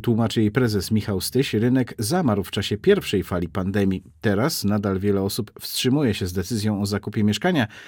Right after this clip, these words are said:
ale jednocześnie pojawiły się nowe źródła popytu.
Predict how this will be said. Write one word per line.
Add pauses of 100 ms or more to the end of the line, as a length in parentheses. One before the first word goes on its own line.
(220)
ale
jednocześnie
pojawiły
się (100)
nowe
źródła
popytu.